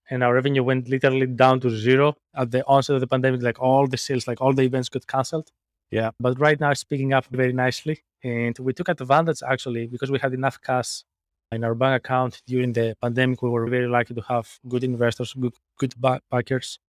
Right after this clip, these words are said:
Speaker 1: to help us get through these times. We doubled down on the product.
Speaker 2: Mm.
Speaker 1: We started pushing for pilots and deployments and polishing the product last year. So it's,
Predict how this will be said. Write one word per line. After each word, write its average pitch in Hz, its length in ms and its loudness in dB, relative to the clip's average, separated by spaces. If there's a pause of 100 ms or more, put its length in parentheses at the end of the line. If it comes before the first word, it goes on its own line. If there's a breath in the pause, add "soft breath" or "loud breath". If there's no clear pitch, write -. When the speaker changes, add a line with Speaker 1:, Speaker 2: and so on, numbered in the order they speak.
(420)
Speaker 1:
to 135 100 -4
help 131 200 0
us 131 140 -2
get 135 180 -4
through - 180 -6
these 117 200 -6
times. 135 520 0 (680)
We 127 380 4
doubled 147 340 4
down 143 180 4
on 131 100 2
the 117 60 -2
product. 147 480 -2 (540)
Speaker 2:
Mm. 139 180 0
Speaker 1:
We 123 60 0
started 143 340 0 (120)
pushing 151 420 0
for 120 520 -2
pilots 139 340 0
and 135 140 -4
deployments 135 680 -2
and 120 300 -6 (120)
polishing 131 420 2
the 117 300 0
product 131 400 0 (160)
last 147 260 2
year. 113 320 -4 (200)
So 120 240 -4
it's, - 280 -6